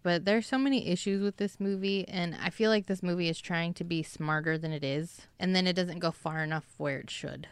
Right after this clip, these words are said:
Like, if you're just gonna have a fun movie and just gore slasher, then just give me gore slasher. Don't try to be smart about it. <laughs>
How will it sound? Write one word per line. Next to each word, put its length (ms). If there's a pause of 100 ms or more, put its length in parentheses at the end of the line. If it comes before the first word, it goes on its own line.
(260)
Like, 160
if 100
you're 200
just 280
gonna 180
have 220
a 80
fun 320
movie 540
and 280
just 300
gore 320
slasher, 520
then 200
just 180
give 120
me 120
gore 240
slasher. 380
Don't 200
try 120
to 100
be 100
smart 320
about 280
it. 160
<laughs> 60